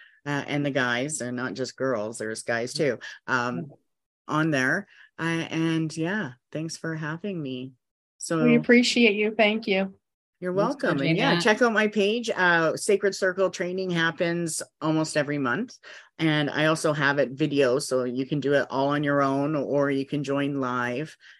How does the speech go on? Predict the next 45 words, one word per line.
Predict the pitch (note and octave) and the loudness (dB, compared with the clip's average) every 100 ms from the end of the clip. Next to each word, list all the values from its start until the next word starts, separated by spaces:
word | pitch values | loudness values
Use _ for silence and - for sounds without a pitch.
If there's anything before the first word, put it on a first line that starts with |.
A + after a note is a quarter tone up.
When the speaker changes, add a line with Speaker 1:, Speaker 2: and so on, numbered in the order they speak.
| _ | _
Speaker 1:
And | - C#3+ C#3+ | -4 -2 0
in | |
the | C#3 | -2
summer | C3+ C#3+ C#3 | -2 -2 -2
times, | C3 C3+ C3 C#3 C3 | -2 -4 -2 -4 -6
I | B2+ | -6
do | C3 C3 | -2 -2
it | |
in | B2+ | -4
person | B2 A#2 - A#2+ | -6 -8 -8 -8
as | A#2+ - | -10 -8
well. | A2 A2 A#2+ D#3+ - - _ | -8 -6 -8 -12 -18 -20 _
And | D3 D3 | -6 -2
then | D3 C#3+ | 0 -2
from | - D3+ D3+ | -2 -2 0
there, | D3+ D#3 | 2 2
you | D#3+ D3 | 0 -2
can | D3+ | -4
join | C#3+ D3 D3 D3 | -2 -2 -2 -2
any | D3 D3+ | -2 -2
of | C#3+ D3 | -2 -2
my | C#3 C#3+ | -4 -2
mentorship | C#3+ D3+ D3+ D#3 C#3+ | -4 -4 -4 -6 -6
programs | E3 F3 F3+ C3 A#2+ A#2 - - - _ | -4 -4 -4 -6 -6 -10 -16 -20 -20 _
or | D#3+ F3+ F3+ - F3+ | -2 0 0 -2 0
any | G3+ G3+ | 0 2
other | F3+ F3+ E3 | 2 2 0
classes | - C3+ C#3+ C#3 C3+ | 0 -2 -2 -4 -2
I | C3+ | -2
don't | C#3 C#3+ C3 - | 0 0 0 -4
offer | A2+ A2 E2 | -6 -6 -8
to | - A#2 | -10 -10
the | A2+ | -10
public. | - - - - _ - - _ _ _ _ _ _ _ _ _ _ _ _ _ _ _ | -12 -14 -14 -16 _ -20 -20 _ _ _ _ _ _ _ _ _ _ _ _ _ _ _
So | - - | -14 2
Speaker 2:
You | B3 | 6
got | B3 | 8
a | |
Speaker 3:
Fantastic. | G3 | 8
Speaker 2:
drumming | G3+ G#3+ B3+ A#3+ | 8 10 10 10
one | G3 F#3+ | 8 6
coming | G#3+ G3+ G3+ | 4 4 4
up, | F#3+ | 2
don't | G3+ A3 C4+ | 0 -2 0
you? | C#4 | -2